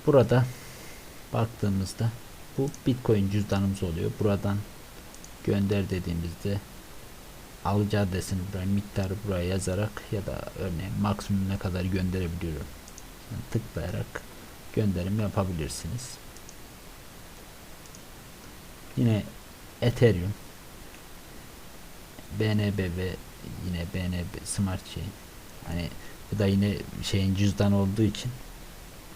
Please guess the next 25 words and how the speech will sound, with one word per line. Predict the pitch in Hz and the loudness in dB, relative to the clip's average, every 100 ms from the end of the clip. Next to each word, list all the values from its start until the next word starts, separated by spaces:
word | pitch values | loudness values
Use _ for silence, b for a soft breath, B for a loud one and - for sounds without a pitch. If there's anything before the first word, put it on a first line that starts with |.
| - - - - - B B B B - - - - - - - - - - - - | -14 -14 -14 -14 -14 B B B B -14 -14 -16 -16 -16 -16 -16 -16 -16 -16 -16 -8
Binance'ın | 82 101 98 98 95 98 87 - - - - - | 0 4 6 4 4 2 0 -4 -14 -16 -12 -4
bir | 90 | 0
resmi | 90 - 98 92 | 0 0 -2 -2
cüzdan | 98 - 95 | -4 -2 0
olduğu | 92 82 85 | 0 0 -2
için | 82 - 143 - - - - - 139 | -4 -4 -6 -6 -12 -14 -14 -10 -4
o | |
yüzden | 107 98 110 117 | -2 0 0 0
böyle | 98 95 | 0 0
bir | - | -2
kısım | - 101 92 | -2 0 2
var. | |
İkisi | 101 - - | 2 0 2
de | 95 | 2
B | 87 85 | 2 2
N | 82 82 | 0 0
B | 82 | 0
mesela. | 82 - 107 110 | -2 0 -2 4
Bu | 117 | 4
normal | 107 107 110 104 | 6 6 6 6
B | 104 101 | 6 4
N | 110 | 4
B, | 131 | 0
bu | - - | -2 2
da | 127 | 2